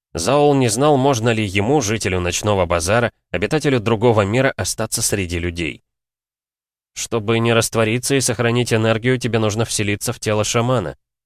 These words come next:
тихо произнес Кас, разрушая тишину. Али вздрогнула от неожиданного звука его голоса. "Но в мире людей магию шаманов не используют уже очень давно. Она забыта здесь.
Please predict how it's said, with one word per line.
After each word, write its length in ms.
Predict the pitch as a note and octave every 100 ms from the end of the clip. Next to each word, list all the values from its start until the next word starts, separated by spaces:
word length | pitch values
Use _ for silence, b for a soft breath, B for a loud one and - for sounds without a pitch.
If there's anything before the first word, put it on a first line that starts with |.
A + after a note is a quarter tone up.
| -
тихо 260 | G2 F#2+
произнес 500 | F2 F2 D#2 E2+ -
Кас, 300 | - G#2+ -
разрушая 580 | G#2 F#2+ F#2 - E2+ D2
тишину. 480 | E2+ - F2 E2 - _ _ _ _ _
Али 200 | A2+ A2
вздрогнула 600 | G#2 F2 G#2+ A#2+ A2 A2+
от 180 | - G2+
неожиданного 600 | G#2+ G2+ B2 A#2+ A#2 A2+
звука 320 | F#2+ G#2+ C3+
его 220 | A#2 A2 G#2+
голоса. 480 | G2 D2+ C#2 - - _ _ _ _ _ _ _ _
"Но 240 | E2+ F#2+ A#2
в 80 | A2+
мире 220 | C#3+ C#3+
людей 300 | D3 C3 C#3+
магию 360 | C#3 C#3+ C#3+ C#3
шаманов 440 | C#3 C3+ C#3 C3
не 160 | C3+ C3+
используют 580 | - C3 B2+ C3+ C3+
уже 200 | C#3 C3 -
очень 320 | A#2 - B2
давно. 360 | C3 B2 G#2 G#2 _ _ -
Она 240 | F#2 A2+
забыта 460 | G#2+ A#2 G2+ C#3 C#3+
здесь. 320 | G2+ D#2 -